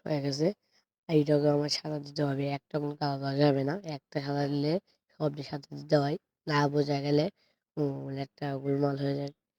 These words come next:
সমস্যা নেই, আমরা কিন্তু আবার আস্তে আস্তে নিয়ে চলে যাই। আবার বড় আছে, এটা খুব ছোট করে দিতে হবে আমাদের। ওকে, finally আমরা একটা চলে করছি। আর ভিডিওটা কেমন লাগছে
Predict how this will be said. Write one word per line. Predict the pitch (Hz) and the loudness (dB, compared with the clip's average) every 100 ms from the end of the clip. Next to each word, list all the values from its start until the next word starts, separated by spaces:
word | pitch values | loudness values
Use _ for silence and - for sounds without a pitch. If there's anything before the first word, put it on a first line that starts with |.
| _ _ _ _ _ | _ _ _ _ _
সমস্যা | _ 156 151 | _ -2 2
নেই, | 147 143 139 | 4 2 2
আমরা | 135 143 139 | -2 0 0
কিন্তু | 143 143 | -2 -2
আবার | 143 135 143 147 | -2 -2 -4 -6
আস্তে | 143 - - | -8 -8 -6
আস্তে | 147 - - | -6 -6 -4
নিয়ে | 143 143 | -2 -2
চলে | 139 151 143 | -2 -4 -2
যাই। | 143 147 147 | 0 0 0
আবার | 143 143 139 | 0 -2 0
বড় | 147 147 147 | 4 4 4
আছে, | 143 151 | 2 0
এটা | 139 | 0
খুব | - 151 - | -4 -10 -12
ছোট | - 147 | -6 2
করে | 147 | 2
দিতে | 139 139 143 | 2 2 2
হবে | 143 147 | 4 2
আমাদের। | 143 147 165 - _ _ _ _ _ _ _ - | 2 2 2 0 _ _ _ _ _ _ _ -6
ওকে, | 151 _ _ 156 147 143 | -6 _ _ 0 0 0
finally | 151 147 143 143 151 | -2 0 0 4 6
আমরা | 151 | 6
একটা | 147 143 | 4 0
চলে | 147 143 | 0 0
করছি। | 147 143 - | 0 -2 -2
আর | 139 135 | -4 0
ভিডিওটা | 143 147 147 | 4 4 4
কেমন | 147 147 | -2 -2
লাগছে | 147 147 | 0 2